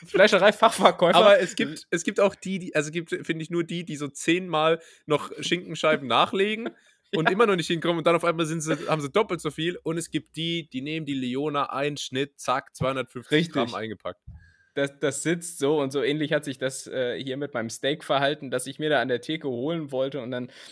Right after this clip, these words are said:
Speaker 1: dann sagt man da zweihundertfünfzig Gramm und da wird sich verschnitten und dann wird noch mal versucht und noch mal verschnitten, so. Aber da bin ich auch eigen, ne? Da bin ich auch eigen und, äh,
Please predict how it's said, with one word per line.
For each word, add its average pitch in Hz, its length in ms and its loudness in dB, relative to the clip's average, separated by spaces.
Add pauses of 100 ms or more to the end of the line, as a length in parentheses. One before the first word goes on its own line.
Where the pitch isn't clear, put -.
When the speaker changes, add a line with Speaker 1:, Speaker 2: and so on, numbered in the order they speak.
(140)
Speaker 1:
dann 117 100 -10
sagt 131 180 -4
man 151 100 -4
da 123 120 0
zweihundertfünfzig 139 880 -2
Gramm 135 240 0
und 110 100 -4
da 107 140 2
wird 131 140 -2
sich - 160 -8
verschnitten 113 640 -4
und 120 160 -8
dann 143 220 -4
wird 165 120 -4
noch 127 220 -2
mal 120 140 0
versucht 120 440 -6
und 175 160 -6
noch 123 160 0
mal 127 120 -2
verschnitten, 127 580 -6
so. - 160 -4
Aber 127 140 -2
da 139 60 0
bin 160 120 -4
ich 180 120 0
auch 175 120 0
eigen, 139 400 2
ne? 98 100 -4
Da 147 120 -4
bin 135 100 -6
ich 147 100 -2
auch 131 140 -2
eigen 123 460 -2
und, 139 360 -8
äh, 127 280 0